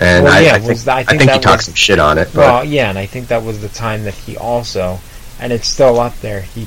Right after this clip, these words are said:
Speaker 2: posted his, um, draft online.
Speaker 1: Right, and, and I get that. I get him wanting to protect his name as a writer.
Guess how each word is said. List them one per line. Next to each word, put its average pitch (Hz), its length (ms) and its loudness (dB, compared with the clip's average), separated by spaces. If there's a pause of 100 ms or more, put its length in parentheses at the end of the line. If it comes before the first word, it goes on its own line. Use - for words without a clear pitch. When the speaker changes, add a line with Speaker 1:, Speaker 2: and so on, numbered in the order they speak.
Speaker 2:
posted 120 460 -6
his, 113 580 -6 (760)
um, 95 320 -8
draft 92 560 -8
online. 92 640 -8 (1300)
Speaker 1:
Right, 196 300 6
and, 196 280 8
and 180 300 8
I 151 120 6
get 127 260 4
that. 76 200 -4 (140)
I 120 120 6
get 143 280 6
him 127 200 6
wanting 120 280 6
to - 80 2
protect - 400 0
his 110 200 2
name 104 260 4
as 98 180 2
a 107 80 4
writer. 92 540 4